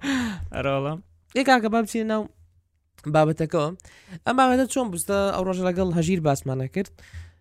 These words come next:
Speaker 2: ئێ، کاتێک ئەمانی سەرکەی شێوازی قسەکردمان باشتر بکەین، یان بیرکردنەوەمان بۆ شت، هەر بۆ بازرگانی بەگشتی. یعنی، ئێ،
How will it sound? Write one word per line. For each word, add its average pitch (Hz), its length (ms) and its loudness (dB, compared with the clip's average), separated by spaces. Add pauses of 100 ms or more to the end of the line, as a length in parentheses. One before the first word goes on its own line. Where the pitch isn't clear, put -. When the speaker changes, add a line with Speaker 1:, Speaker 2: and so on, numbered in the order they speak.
(160)
Speaker 2:
ئێ، 156 200 4 (840)
کاتێک 277 340 6
ئەمانی 226 280 2 (320)
سەرکەی 220 320 2 (160)
شێوازی 185 380 6
قسەکردمان 175 520 0
باشتر 156 320 2
بکەین، 160 420 2 (1040)
یان 170 260 6
بیرکردنەوەمان 156 720 2
بۆ 151 140 2
شت، 147 320 -2 (400)
هەر 214 140 6
بۆ 240 100 4
بازرگانی 185 640 4
بەگشتی. 143 520 0 (340)
یعنی، 117 380 -6 (680)
ئێ، - 120 0